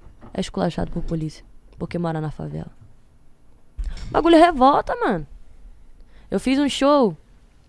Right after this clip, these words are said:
um poesia acústica, não sei se foi, eu não lembro, foi no ba-, foi no baile da Gaiola ou não? Foi no baile da Gaiola, né? O bagulho até apareceu no, no jornal, não foi? Que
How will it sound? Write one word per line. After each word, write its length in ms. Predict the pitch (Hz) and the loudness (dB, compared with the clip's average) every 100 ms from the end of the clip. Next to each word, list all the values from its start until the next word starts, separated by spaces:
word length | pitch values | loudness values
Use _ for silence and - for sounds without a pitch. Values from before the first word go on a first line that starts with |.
| _ - - | _ -20 -10
um 60 | 180 | -2
poesia 400 | 226 240 208 208 | 2 2 4 0
acústica, 520 | - 240 - 165 156 - - - - - | 0 -2 -4 -10 -12 -14 -8 -6 -6 -8
não 100 | 190 | -6
sei 200 | 180 233 | 0 0
se 80 | - | 0
foi, 100 | - - | -8 -6
eu 60 | 208 | -4
não 100 | 240 | 0
lembro, 280 | 214 214 208 | 0 -2 -2
foi 140 | - 269 | 0 0
no 80 | |
ba-, 120 | 285 - | 0 -4
foi 120 | - | -4
no 80 | 269 | -2
baile 160 | 269 262 | -2 -2
da 140 | 262 | 0
Gaiola 380 | 247 240 277 302 285 | 0 0 0 0 -2
ou 60 | |
não? 200 | 262 247 | -2 -6
Foi 140 | - 220 | -4 -2
no 60 | |
baile 120 | 226 226 | 0 -2
da 120 | 226 | -2
Gaiola, 340 | 220 208 185 | 0 0 0
né? 160 | 175 156 - - - - - - | -2 -6 -6 -4 -2 -6 -6 -4
O 40 | - | 0
bagulho 260 | 180 190 | 2 2
até 100 | 208 | 2
apareceu 300 | 220 240 233 | 0 -2 -2
no, 520 | 226 220 214 202 185 180 | -2 -2 0 -2 -2 -4
no 120 | 180 | -4
jornal, 300 | 180 180 175 | -4 -4 -6
não 60 | |
foi? 240 | 165 208 208 - - - - - - - - - - - - - - - - - | -8 -10 -10 -14 -20 -20 -20 -20 -20 -20 -20 -20 -20 -18 -12 -12 -12 -14 -16 -10
Que 760 | 240 240 240 233 233 226 | -4 0 0 0 0 0